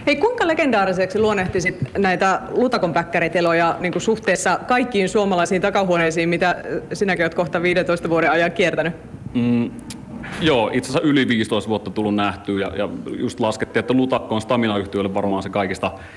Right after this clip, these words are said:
Speaker 2: eniten keikattu. Elikkä me ollaan täällä, väittäisin, että varmaan semmonen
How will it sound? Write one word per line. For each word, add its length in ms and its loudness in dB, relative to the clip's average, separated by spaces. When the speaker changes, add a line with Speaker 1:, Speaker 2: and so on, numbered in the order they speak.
Speaker 2:
eniten 400 4
keikattu. 500 -2
Elikkä 260 -2
me 80 0
ollaan 240 -2
täällä, 200 0
väittäisin, 400 0
että 140 -2
varmaan 320 2
semmonen 380 0